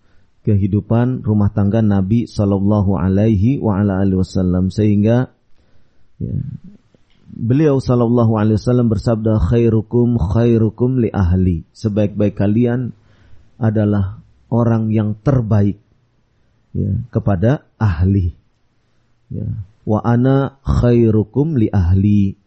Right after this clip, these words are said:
Dan saya adalah orang yang terbaik di antara kalian li ahli,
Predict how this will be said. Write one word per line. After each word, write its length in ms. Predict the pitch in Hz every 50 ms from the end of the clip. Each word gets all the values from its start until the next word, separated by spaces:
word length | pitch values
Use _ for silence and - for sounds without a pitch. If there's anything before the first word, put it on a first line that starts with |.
| _ _ _ _ _ -
Dan 160 | 101 95 87
saya 480 | 87 - - 156 175 180 170 151 - 104
adalah 480 | 101 101 98 98 104 110 113 110 - - -
orang 320 | 120 139 143 143 139 139
yang 160 | 127 127 127
terbaik 560 | - - 113 101 98 90 120 117 123 120 - -
di 80 | 107
antara 400 | 104 87 104 98 101 95 95 -
kalian 480 | - 95 95 98 120 156 190 202 - _ _ _ _ _ - -
li 80 | 107 -
ahli, 480 | - 123 104 87 92 98 101 101 -